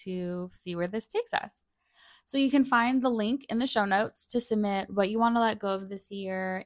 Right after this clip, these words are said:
and I will read the submissions in a few weeks so we can let go of our no's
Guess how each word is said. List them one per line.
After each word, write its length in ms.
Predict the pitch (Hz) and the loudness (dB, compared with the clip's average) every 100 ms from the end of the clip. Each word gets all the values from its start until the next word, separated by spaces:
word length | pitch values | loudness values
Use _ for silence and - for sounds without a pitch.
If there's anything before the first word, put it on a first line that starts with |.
| - | -10
and 640 | 190 185 185 185 185 180 - _ _ | -8 -6 -6 -6 -6 -8 -10 _ _
I 100 | 190 | -2
will 140 | 185 185 | -2 0
read 180 | 208 | 0
the 60 | 208 | -2
submissions 720 | 214 208 190 185 185 185 180 | -4 -6 -6 -8 -6 -6 -6
in 100 | 185 | -6
a 60 | 185 | -8
few 240 | - 196 | -6 -6
weeks 440 | 175 165 170 - - | -4 -6 -6 -6 -2
so 380 | 170 165 165 - | 0 0 -2 -4
we 120 | 180 | -8
can 160 | - | -6
let 160 | 185 175 | -6 -6
go 100 | 180 | -6
of 140 | 170 | -6
our 120 | 175 170 | -6 -8
no's 560 | 165 156 156 160 160 | -6 -6 -6 -8 -8